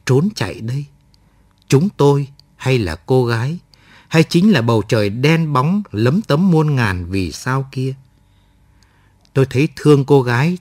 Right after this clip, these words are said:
tới muốn khóc nấc lên. Tại sao một cô gái đẹp nhường ấy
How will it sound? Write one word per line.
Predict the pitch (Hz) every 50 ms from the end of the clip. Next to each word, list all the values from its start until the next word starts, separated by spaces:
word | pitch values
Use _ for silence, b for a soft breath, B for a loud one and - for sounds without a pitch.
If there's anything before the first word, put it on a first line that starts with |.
| - _ _
tới | - 123 139
muốn | 156 156 131 123 151 170
khóc | - - - - 180 - - -
nấc | 127 139 170 175 - -
lên. | 110 113 113 107 - _ _ b b b b b b b b b b b b b b b b b b -
Tại | 131 113 101 98
sao | - - - 160 165 175 170 147 - -
một | - 107 - -
cô | 143 139
gái | 135 156 175
đẹp | 165 139 120 104 - -
nhường | 104 113 113 104 95 95 98
ấy | 107 120 143 180 214